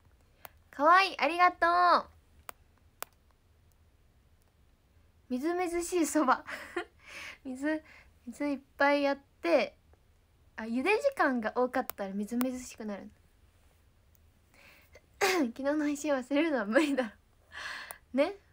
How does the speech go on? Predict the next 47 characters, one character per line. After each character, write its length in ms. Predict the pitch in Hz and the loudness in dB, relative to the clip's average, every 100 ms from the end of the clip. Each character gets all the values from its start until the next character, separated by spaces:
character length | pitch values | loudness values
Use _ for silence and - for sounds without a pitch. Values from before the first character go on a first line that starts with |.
| - | -10
ま 160 | 226 | -6
あ 20 | |
ま 180 | 208 208 | -4 -6
あ 20 | 196 | -6
ま 120 | 190 | -10
あ。 60 | - _ _ _ _ _ _ _ _ _ _ _ _ _ _ _ _ _ _ _ _ - | -16 _ _ _ _ _ _ _ _ _ _ _ _ _ _ _ _ _ _ _ _ -8
ハ 60 | |
ン 120 | 269 | -4
バ 180 | 277 302 | 2 2
ー 40 | 262 | 2
ガ 160 | 220 | -2
ー 40 | 202 | -6
は、 160 | 196 - | -8 -8
え、 40 | |
美 60 | 247 - 403 | -4 2 2
味 60 | |
し 100 | - | 0
か 140 | - 523 | 0 0
っ 60 | |
た 140 | - 247 | 0 -2
か 100 | 202 | -2
ら、 100 | 196 | -2
本 220 | 214 277 | -2 -2
当 180 | 262 277 | 2 2
に。 240 | 262 247 _ _ - | 2 -2 _ _ -6
こ 80 | 262 | -4
れ 100 | 247 | -2
ガ 120 | 277 | -4
チ。 160 | 277 - _ _ _ _ _ _ _ _ _ _ | -6 -20 _ _ _ _ _ _ _ _ _ _
あ 60 | 226 | -10
の 160 | 214 220 | -8 -4
ね、 320 | 226 208 - _ - - _ _ _ - | -4 -6 -10 _ -20 -20 _ _ _ -10
食 120 | 269 | -2
べ 100 | 349 | 0
な 140 | 320 | 0
き 100 | - | -2
ゃ 40 | 196 | -8
わ 40 | |
か 180 | - 254 | -2 -2
ん 80 | 214 | -2
な 100 | 175 | -6
い。 40 | - _ _ _ _ _ - - _ _ _ _ _ _ - _ _ _ _ _ _ _ - - _ _ _ _ _ _ _ - | -18 _ _ _ _ _ -20 -20 _ _ _ _ _ _ -20 _ _ _ _ _ _ _ -20 -20 _ _ _ _ _ _ _ -10
盛 200 | 247 247 | -4 -2
り 80 | 277 | 0
そ 140 | 285 | 0
ば 160 | 269 269 | 0 0
と 300 | 269 262 | 0 0